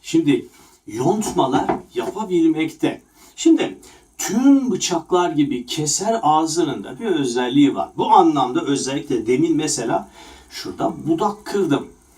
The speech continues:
Ama testeremin ağzına bakıyorum, neredeyse etkilenmemiş bile. Sebebi testeremin, e, keserimin aynı zamanda ağız açısının çok düzgün olması.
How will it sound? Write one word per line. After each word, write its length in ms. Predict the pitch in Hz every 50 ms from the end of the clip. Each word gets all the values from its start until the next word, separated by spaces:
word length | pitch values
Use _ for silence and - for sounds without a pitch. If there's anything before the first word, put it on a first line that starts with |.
| _ _ _ _ _ _ _ _ _ _ _ _ _ _ _ _ _ _ - - - - _
Ama 260 | - - - 139 139 -
testeremin 600 | 147 143 139 - - - 160 160 165 160 165 170
ağzına 480 | 170 165 170 165 139 156 170 180 165 147
bakıyorum, 640 | 147 143 - - - 127 123 135 170 165 147 127
neredeyse 800 | 131 - - - 190 - 123 117 113 110 - - - - 185 - - - - _ _ _ -
etkilenmemiş 1000 | 127 131 131 - - - 151 147 143 139 135 127 123 110 92 - - - - -
bile. 200 | 92 - - _ _ _ _ _ _ - - _
Sebebi 680 | - - - - 190 226 277 220 - 302 349 370 - - - - - -
testeremin, 760 | - 147 147 147 - - - 165 170 202 226 247 233 160 127
e, 440 | 120 - 120 123 123 127 127 127 120 - - - - - _ _ _ _ _ _ _ _ -
keserimin 600 | - - 190 185 - 240 247 285 285 285 - 180
aynı 220 | 170 185 214 233
zamanda 640 | - - 247 254 247 240 233 226 - - - - - - - - - - -
ağız 320 | 135 147 175 202 156 226
açısının 580 | 339 - - - - - - - - - 220 214
çok 320 | - - 339 370 - - - - - - - -
düzgün 400 | 110 113 117 113 113 127 190 190
olması. 580 | 175 170 160 151 143 - 185 - - - -